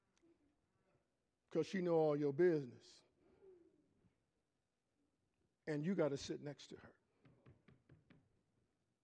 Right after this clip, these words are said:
Everybody can't sit at this table.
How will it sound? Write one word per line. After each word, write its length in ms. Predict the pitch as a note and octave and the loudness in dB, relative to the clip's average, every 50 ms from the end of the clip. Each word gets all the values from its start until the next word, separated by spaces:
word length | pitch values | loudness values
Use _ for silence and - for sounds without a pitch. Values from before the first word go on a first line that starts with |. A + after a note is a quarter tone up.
| _ _ _ _ _ _ _ _ _ _ _ _ _ _ _ _ _ _ _ - | _ _ _ _ _ _ _ _ _ _ _ _ _ _ _ _ _ _ _ 0
Everybody 420 | F3+ G#3 G3 F3 D3 D3+ D3+ D3 C#3 | 2 2 2 2 2 0 0 -2 -4
can't 220 | - - F3 E3+ | -6 -8 -10 -10
sit 180 | - - - - | -8 -10 -12 -12
at 100 | D#3+ A#2+ | -12 -18
this 140 | B2+ A#2 - | -18 -20 -20
table. 960 | - - F2 D2+ _ - - - - - - - - - - - - - - | -20 -20 -20 -20 _ -14 -14 -14 -14 -12 -8 -8 -8 -8 -8 -10 -8 -8 -8